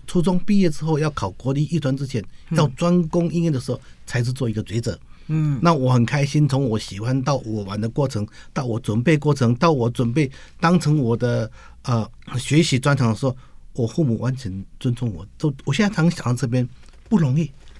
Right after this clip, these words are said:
Speaker 2: 真的不容易耶。
Speaker 1: 真的不容易，不容易。那我父母竟然没有，没有反对，
Speaker 2: 嗯哼。
Speaker 1: 或者是支持，或者乐观其成。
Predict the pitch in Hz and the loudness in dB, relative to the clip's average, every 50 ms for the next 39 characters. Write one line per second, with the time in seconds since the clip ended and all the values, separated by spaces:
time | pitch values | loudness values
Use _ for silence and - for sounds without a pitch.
0 | - - - - - - 330 359 381 359 262 240 302 302 254 214 190 175 190 165 | -20 -20 -14 -8 -4 -2 0 0 0 0 -2 0 2 2 2 2 4 4 4 6
1 | 160 151 156 135 135 139 131 107 131 139 123 110 113 120 117 - - - - - | 6 6 6 6 6 4 2 0 0 0 0 0 0 -2 -4 -6 -8 -16 -20 -8
2 | - - 160 147 113 113 - 175 156 127 120 - - - - 220 196 151 120 107 | -4 0 0 0 0 0 0 0 2 2 0 0 -2 2 4 6 6 6 4 2
3 | 107 101 101 - - - - - - - - - - - - - - - - - | 0 -4 -6 -8 -12 -18 -20 -20 -20 -20 -20 -20 -20 -20 -20 -20 -20 -20 -20 -20
4 | - - - 131 127 131 135 123 113 - - - 123 123 131 127 95 87 95 113 | -16 -8 -2 2 2 4 4 2 0 -2 -6 -2 0 2 2 0 0 -4 -6 -4
5 | 117 101 - - - - - - - 180 196 214 185 165 165 165 123 107 - - | -6 -6 -6 -12 -20 -16 -8 -2 0 2 4 4 4 4 2 0 -4 -4 -6 -6
6 | - 127 131 123 - - 92 113 117 107 104 98 92 - - - - - - - | -4 -2 -2 -2 -4 -6 -6 -6 -4 -4 -4 -6 -10 -12 -16 -20 -20 -20 -20 -14
7 | - 139 139 131 123 110 110 104 - - 95 - 82 | -6 -2 0 0 0 0 -2 -6 -6 -10 -12 -12 -12